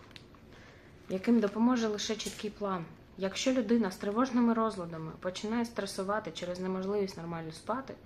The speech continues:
то це загострює ситуацію ще більше. Переживаємо, тому що не виходить. Далі цікаво, е,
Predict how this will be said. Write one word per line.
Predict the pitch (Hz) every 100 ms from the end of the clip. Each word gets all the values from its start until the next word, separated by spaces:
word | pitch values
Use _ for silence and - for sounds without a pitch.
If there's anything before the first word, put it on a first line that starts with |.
| - - - -
то | -
це | 190 277
загострює | 240 233 277 - 185
ситуацію | 180 175 175 160 - -
ще | - 233
більше. | 226 208 185 - 160 - - - - - - - - - - - -
Переживаємо, | 196 220 214 226 254 277 269 269 - 208
тому | 220 226
що | 233
не | 214
виходить. | 208 202 196 - 165 160 - - - - - - - - - - - - - -
Далі | 185 190
цікаво, | 185 208 - 214 175 156 - - - - - - - - - -
е, | - 170 165 165